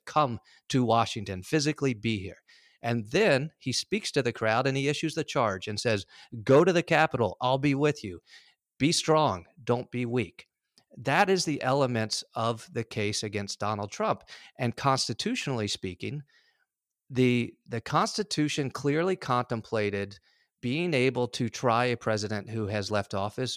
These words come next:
when it specifically laid out the ability of a Senate to penalize, to, to assess a penalty for conviction. And that is, that is the question before the chamber. It is not removal.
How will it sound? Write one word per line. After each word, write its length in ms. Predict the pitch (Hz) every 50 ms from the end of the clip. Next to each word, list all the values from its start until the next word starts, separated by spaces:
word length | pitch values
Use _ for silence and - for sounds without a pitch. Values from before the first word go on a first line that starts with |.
| - _
when 200 | - 113 123 127
it 120 | 135 131 -
specifically 680 | - - 135 - - 170 160 - 190 170 - 151 143
laid 240 | 123 123 123 123 117
out 280 | 110 107 107 107 123 - _ _ _ _ _ _ _ _ _ _
the 120 | 127 123 120
ability 500 | 110 101 120 123 123 143 143 139 147 143
of 80 | 127
a 80 | 139 127
Senate 420 | - - - 107 107 104 - - -
to 120 | - 123
penalize, 720 | - - 143 139 127 110 98 92 90 85 87 95 - - - -
to, 280 | - 113 101 101 - - _ _
to 400 | - - 113 107 107 101 - - _ -
assess 520 | - 110 - - - - 143 151 - -
a 40 | 139
penalty 500 | - - - 127 120 113 110 110 113 104
for 280 | - - - 104 101 98
conviction. 600 | - - 101 98 98 131 139 - - - - - _ _ _ _ - - - _ _ _ _
And 180 | - 117 120 120
that 260 | 117 123 139 165 190
is, 240 | 190 160 135 - - - _
that 200 | - 127 156 170
is 140 | 202 202 -
the 80 | - 196
question 500 | - - 160 147 139 - - 143 135 131
before 640 | 123 127 120 - - 117 113 113 117 113 113 113 -
the 80 | - 110
chamber. 420 | - - 113 101 95 90 90 98
It 100 | 107 113
is 140 | 117 120 104
not 220 | 104 107 110 - -
removal. 520 | 160 156 135 110 101 95 98 110 160